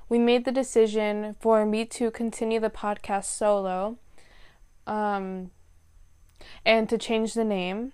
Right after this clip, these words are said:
We made the decision that it would be best for me to go solo, um, because she always had to work and stuff like that. So for more consistent content, it would be better for me to just go solo. And Mom is still supportive of the podcast and loves listening to it.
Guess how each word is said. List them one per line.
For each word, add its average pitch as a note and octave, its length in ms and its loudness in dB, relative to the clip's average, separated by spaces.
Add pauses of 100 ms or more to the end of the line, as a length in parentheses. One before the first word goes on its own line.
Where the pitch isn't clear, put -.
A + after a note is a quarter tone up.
We A#3+ 160 6
made A#3 240 8
the A#3 80 4
decision G#3+ 720 2
that F3+ 240 2
it G3 80 2
would G3 160 2
be G3 80 2
best F#3 340 0
for G3 120 -4
me F#3+ 180 -2
to G3 160 -6
go F#3+ 180 0
solo, F#3+ 720 0 (680)
um, F#3+ 280 0
because G#3+ 300 0
she G#3+ 360 2
always G#3 380 2
had F#3+ 240 0
to G3+ 100 -4
work G#3+ 520 0
and G3 260 -4
stuff - 300 -6
like F#3+ 200 -6
that. F#3+ 380 0 (300)
So G3+ 500 6
for A3 480 6 (260)
more A3+ 240 6
consistent A#3 560 0
content, G#3+ 500 0
it G#3 120 2
would G3+ 120 2
be G3 160 0
better F#3+ 240 2
for F#3 140 -6
me G3 100 -2
to F#3 140 -2
just F#3 260 -4
go F#3 140 -4
solo. F3 360 -4 (240)
And B3 400 8
Mom A3 320 6
is A3 140 2
still A3 300 0
supportive G#3+ 480 0
of G3 160 -2
the - 40 -16
podcast G3 680 -2
and G3 180 -4
loves F#3+ 220 -4
listening G3 380 -4
to F#3+ 180 -4
it. F#3 240 0